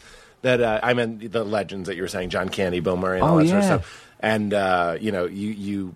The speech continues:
Speaker 1: send them on their way. You pack their lunch a little bit.
Speaker 2: Yeah, and you look at guys like Adam McKay and, and the U C B people.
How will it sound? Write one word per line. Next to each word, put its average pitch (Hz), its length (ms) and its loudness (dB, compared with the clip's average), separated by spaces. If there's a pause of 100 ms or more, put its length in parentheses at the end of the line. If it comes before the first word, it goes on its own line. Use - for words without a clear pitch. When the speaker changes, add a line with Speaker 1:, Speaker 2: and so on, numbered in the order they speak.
(120)
Speaker 1:
send 120 320 0
them 107 100 -6
on 98 140 -4
their 92 160 -4
way. 117 180 4
You 92 140 -2
pack 104 240 -2
their 98 120 -2
lunch 113 320 2
a 95 60 -2
little 76 220 -4
bit. 53 200 -10 (240)
Speaker 2:
Yeah, 160 160 6
and 131 100 6
you 113 100 6
look 117 100 0
at 113 80 -2
guys 104 220 0
like 101 120 -4
Adam 101 320 0
McKay 95 440 2
and, 85 200 0
and 85 160 0
the 82 60 -2
U 92 140 2
C - 160 -4
B 92 180 0
people. 92 540 0